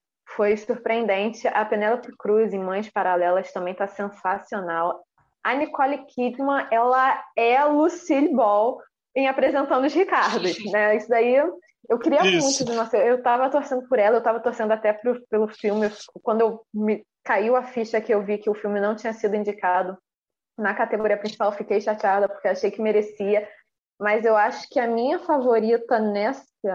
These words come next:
Speaker 1: é a Jessica Chastain,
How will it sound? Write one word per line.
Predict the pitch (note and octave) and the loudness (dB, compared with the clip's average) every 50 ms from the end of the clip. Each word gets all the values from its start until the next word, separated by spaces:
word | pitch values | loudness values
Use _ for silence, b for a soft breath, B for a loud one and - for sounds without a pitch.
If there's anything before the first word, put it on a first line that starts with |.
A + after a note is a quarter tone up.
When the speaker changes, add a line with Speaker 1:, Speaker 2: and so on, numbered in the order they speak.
| E3+ - - - | -4 -4 -6 -4
Speaker 1:
é | - F#3 F#3 F#3+ G3 G3 | 0 0 2 2 2 2
a | G3 G3 G3 G3 G3 G3 G3 G3 G3 G3 G3+ G#3 G3+ - _ - | 2 2 2 2 2 2 2 0 0 -2 -4 -6 -8 -12 _ -8
Jessica | G3+ F#3+ G3 F#3 G3 F#3+ - - G#3 G#3+ | -2 0 0 0 0 -2 -6 -6 -6 -6
Chastain, | G#3+ - G#3+ F#3 F3+ F3+ - - G3 F3 E3+ E3+ | -4 -4 -4 -4 -4 -6 -8 -6 -6 -6 -6 -6